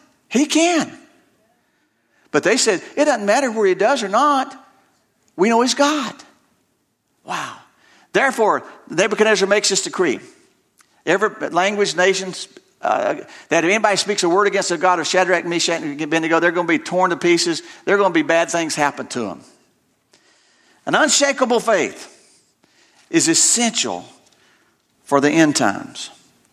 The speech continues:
An unshakable faith is in our God who is and what he can do, but not necessarily what he does. Hebrews eleven. Hebrews eleven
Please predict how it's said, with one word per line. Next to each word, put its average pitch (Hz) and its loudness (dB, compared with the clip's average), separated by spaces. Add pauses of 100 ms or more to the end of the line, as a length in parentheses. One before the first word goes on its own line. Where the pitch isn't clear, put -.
(1300)
An 123 -4
unshakable 202 0
faith 185 2
is 147 -6
in 135 -6 (600)
our 120 -6
God 160 2 (180)
who 156 0
is 101 -4 (1040)
and 117 -6
what 165 4
he 160 -2
can 135 -2
do, 120 0 (460)
but - -4
not 147 2
necessarily 147 0
what 143 -6
he 175 -4
does. 240 -6 (260)
Hebrews 233 -2
eleven. 165 2 (560)
Hebrews 240 -2
eleven 180 2